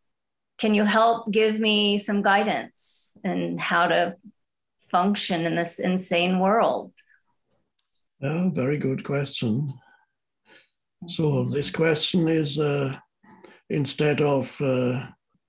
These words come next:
Speaker 2: to be or not to be, the question is to do or not to do.
Speaker 1: Mm-hmm.
Speaker 2: What is primary is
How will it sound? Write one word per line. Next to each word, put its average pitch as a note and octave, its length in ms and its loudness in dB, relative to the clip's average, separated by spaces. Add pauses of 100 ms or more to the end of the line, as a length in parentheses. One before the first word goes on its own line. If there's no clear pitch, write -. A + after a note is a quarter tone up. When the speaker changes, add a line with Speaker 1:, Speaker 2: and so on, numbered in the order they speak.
(220)
Speaker 2:
to C#3+ 120 0
be D3 360 2
or C#3 140 0
not E3 280 0
to F#3+ 100 2
be, B2+ 560 0
the A#2+ 160 -4
question C3+ 540 -2
is C3+ 420 -2
to E3 120 0
do D#3 480 2
or C#3 180 0
not D3 340 -2
to C3+ 120 -2
do. G2 540 0 (380)
Speaker 1:
Mm-hmm. G3+ 380 -4 (1500)
Speaker 2:
What D#3 200 2
is D#3 140 0
primary D#3 1040 0 (180)
is C#3+ 480 0